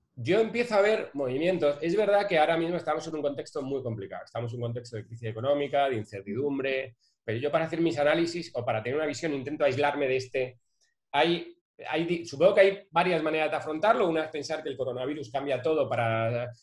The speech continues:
y otra es, yo pienso, y llámame inocente, pero esa es otra conversación que de alguna forma yo lo analizo como un paréntesis. Y creo que es un paréntesis, ¿no? Entonces yo creo que no vamos a estar en un sitio muy diferente del que empezamos.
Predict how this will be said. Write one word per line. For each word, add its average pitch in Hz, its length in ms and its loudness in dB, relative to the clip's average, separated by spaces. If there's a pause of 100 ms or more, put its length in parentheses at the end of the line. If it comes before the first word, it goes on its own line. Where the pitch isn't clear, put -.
(160)
y 131 120 0
otra 156 280 6
es, 165 300 0
yo 156 400 -4
pienso, 175 360 2
y 117 400 -2
llámame 127 1000 -4 (120)
inocente, 147 520 2
pero 123 180 -2
esa 156 120 -4
es 151 80 -4
otra 165 160 0
conversación 156 480 0
que 170 60 0
de 139 60 4
alguna 160 240 -2
forma 165 360 -2
yo 160 80 0
lo 170 120 2
analizo 170 260 -2
como 156 140 -4
un 156 60 -4
paréntesis. 110 540 -2 (300)
Y 131 100 -14
creo 190 280 6
que 139 80 4
es 117 100 -4
un 123 80 -4
paréntesis, 95 540 -6
¿no? 147 160 0
Entonces 131 260 -4
yo 156 220 0
creo 175 260 4
que 165 80 -2
no 156 100 0
vamos 165 220 0
a - 40 -18
estar 151 180 -2
en 147 60 -2
un 139 60 -6
sitio 147 220 -2
muy 143 120 -4
diferente 135 420 -2
del 120 160 -6
que 120 60 -6
empezamos. - 520 -6